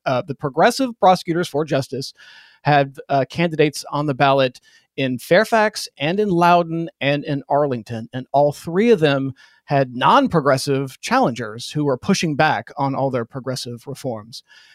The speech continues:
And you saw Republicans actively asking Republicans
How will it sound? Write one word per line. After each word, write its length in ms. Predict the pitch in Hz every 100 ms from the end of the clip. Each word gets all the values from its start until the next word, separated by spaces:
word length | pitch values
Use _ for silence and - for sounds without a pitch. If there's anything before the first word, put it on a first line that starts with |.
| _
And 480 | - 139 143 135 135
you 280 | 131 151 147 -
saw 400 | - - 151 143
Republicans 840 | 135 139 - 220 269 269 160 143 - -
actively 960 | 180 247 269 294 285 254 277 269 269 - _ -
asking 600 | 185 226 - 226 208 202
Republicans 960 | 180 - 208 190 147 135 113 135 -